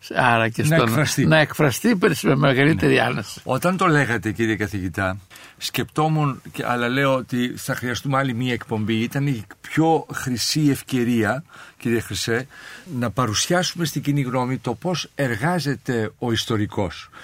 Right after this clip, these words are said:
Speaker 2: ο οποίος ιστορικός θα διαβάσει τον Προκόπιο, μεν, αλλά ταυτοχρόνως θα πρέπει να δει και όποια άλλη πηγή υπάρχει γύρω-γύρω, έτσι ώστε να κάνει και τη διασταύρωση και να βρει αν πράγματι αυτά που λέει όχι Προκόπιος, απλώς μια αφορμή
Speaker 1: Ναι.
Speaker 2: το χρησιμοποιούμε,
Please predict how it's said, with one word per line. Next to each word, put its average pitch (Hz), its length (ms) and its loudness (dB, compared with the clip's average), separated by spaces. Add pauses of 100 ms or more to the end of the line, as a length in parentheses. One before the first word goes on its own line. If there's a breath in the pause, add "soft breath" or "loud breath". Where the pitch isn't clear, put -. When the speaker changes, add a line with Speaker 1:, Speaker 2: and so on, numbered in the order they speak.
(120)
Speaker 2:
ο 110 200 2
οποίος 151 680 0
ιστορικός 123 720 0
θα 117 120 -4
διαβάσει 113 520 0
τον 165 160 -2
Προκόπιο, 127 720 0
μεν, 127 340 0 (340 loud breath)
αλλά 127 260 0
ταυτοχρόνως 143 520 -2
θα 165 100 -2
πρέπει 175 260 -4
να 165 160 0
δει 156 260 -4
και - 100 -2
όποια 170 380 0
άλλη 165 200 2
πηγή 139 320 0
υπάρχει 143 380 0
γύρω-γύρω, 139 520 2
έτσι 165 240 -2
ώστε 175 300 -2
να 160 120 0
κάνει 147 280 0
και 170 140 0
τη 214 120 -4
διασταύρωση 180 880 0
και 233 160 0
να 208 160 0
βρει 190 240 0
αν 175 220 0
πράγματι 170 560 2
αυτά 160 380 2
που 160 140 -4
λέει 175 240 4 (220)
όχι 214 260 -2
Προκόπιος, 175 600 0 (260 loud breath)
απλώς 143 420 -2
μια 147 120 2
αφορμή 135 400 2
Speaker 1:
Ναι. 113 80 -2
Speaker 2:
το 107 220 -2
χρησιμοποιούμε, 170 600 -4